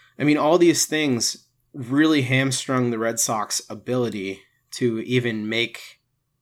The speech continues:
a push for Mookie Betts while existing within this framework, because it, it's, it's not something that you can just blow past in perpetuity. Um, the way that this current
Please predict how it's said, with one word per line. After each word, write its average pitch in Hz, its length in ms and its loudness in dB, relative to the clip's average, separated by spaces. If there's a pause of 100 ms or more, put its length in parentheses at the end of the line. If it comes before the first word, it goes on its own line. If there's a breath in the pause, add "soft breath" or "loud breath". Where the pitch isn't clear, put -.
(160)
a 113 80 -2
push - 420 -2
for 127 180 -2
Mookie 113 400 -4
Betts 110 440 -4 (640 soft breath)
while 143 260 6
existing 127 440 0
within 120 280 0
this 110 100 -6
framework, 127 580 -2
because 139 280 -2
it, 147 180 -8
it's, - 380 -4 (160)
it's 143 240 -2
not 175 340 4
something 135 560 -2
that 123 140 -6
you 143 100 -2
can 127 180 0
just 120 260 0 (200)
blow 127 260 2
past 117 640 -4
in 123 240 -2
perpetuity. 110 800 -8 (480 soft breath)
Um, 101 420 -4
the 127 220 -4
way 135 240 4
that 180 220 -2
this 143 160 0
current 151 420 -2